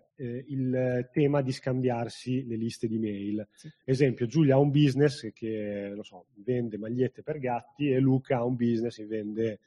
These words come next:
Speaker 1: lettiere per gatti.
Speaker 2: Sì.
Speaker 1: Potrebbe aver senso questo scambio perché comunque la tematica è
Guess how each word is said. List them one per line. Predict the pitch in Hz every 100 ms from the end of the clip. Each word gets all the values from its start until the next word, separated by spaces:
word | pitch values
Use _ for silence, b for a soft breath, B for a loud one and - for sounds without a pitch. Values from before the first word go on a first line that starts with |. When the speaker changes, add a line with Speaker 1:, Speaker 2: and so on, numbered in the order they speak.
| _ _ -
Speaker 1:
lettiere | 123 131 - 113 110
per | 107
gatti. | 101 104 92 _ - 110
Speaker 2:
Sì. | - - 180 B
Speaker 1:
Potrebbe | - 180 165 170
aver | 165 139
senso | 127 - 147 139 151
questo | - 123 -
scambio | 165 - 147 123 117 113 135 160 156 _ _ _
perché | - 160 156 - 131 151 151
comunque | 143 139 143
la | 131
tematica | 131 135 123 123 131 - 135 135 _ _
è | 120